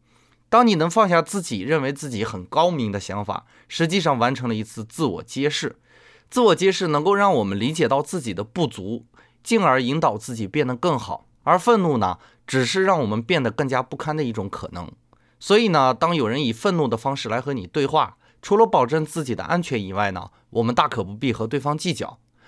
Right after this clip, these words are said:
我们如果用愤怒去回应对方，那只是大多数动物才会干的。正如我们之前讲过的那个例子，在后天教习的过程中，猫咪都可以不攻击老鼠。我们作为一个拥有独立思考能力的动物，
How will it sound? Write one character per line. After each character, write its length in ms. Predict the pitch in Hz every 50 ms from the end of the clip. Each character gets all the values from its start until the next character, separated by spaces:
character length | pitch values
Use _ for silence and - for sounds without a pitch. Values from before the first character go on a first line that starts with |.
| - - - _ _
我 100 | - 170
们 100 | 190 208
如 140 | 214 240 254
果 100 | 226 233
用 160 | 214 214 214
愤 220 | 196 - 262 233 202
怒 160 | 180 156 135
去 80 | 127 135
回 180 | 120 120 127
应 140 | 165 190 175
对 160 | 147 139 120
方， 240 | 110 - 104 107 - _ _ _ _
那 160 | - 147 135
只 140 | - 110 101
是 100 | 127 135
大 180 | 120 131 131
多 140 | 120 120 117
数 160 | 113 117 117
动 200 | 117 - 220 208
物 120 | 165 117 90
才 160 | - - -
会 140 | 98 107 90
干 260 | - 117 101 87 90
的。 80 | 90 - _ _ _ _ _ _
正 160 | - 190 190
如 100 | 175 170
我 80 | 143 107
们 100 | 98 104
之 100 | 117 143
前 180 | 139 143 143 131
讲 200 | - 120 95 95
过 100 | 117 113
的 80 | 107
那 140 | 107 117 113
个 80 | 104 117
例 160 | 127 123 98
子， 200 | 82 - - - _ _ _ _ _
在 140 | - 143
后 160 | 139 113 165 151
天 220 | 117 131 120 120
教 180 | 117 151 135 117
习 140 | - -
的 80 | 95 123
过 160 | 117 131 120
程 160 | - 113 107
中， 180 | 113 127 131 135 - _ _ _ _
猫 160 | 170 190 214
咪 220 | 214 220 220 220
都 100 | 196 214
可 140 | 202 - 160
以 80 | 110 98
不 160 | 92 - 123
攻 240 | 117 139 139 139 127
击 120 | 123 135
老 220 | 117 90 95 110 120
鼠。 240 | 113 - 92 - - _ _ _ _ _
我 80 | - 123
们 100 | 147 139
作 140 | 190 190
为 120 | 180 175 175
一 40 | 165
个 140 | 170 170
拥 160 | 170 180 190 185
有 120 | 143 113
独 160 | 107 - 117 139
立 100 | 170 170
思 160 | - - -
考 180 | - 123 107
能 160 | 95 104 110 135
力 100 | 147 143
的 120 | 123 127
动 240 | 120 - 170 143 120
物， 180 | 101 85 -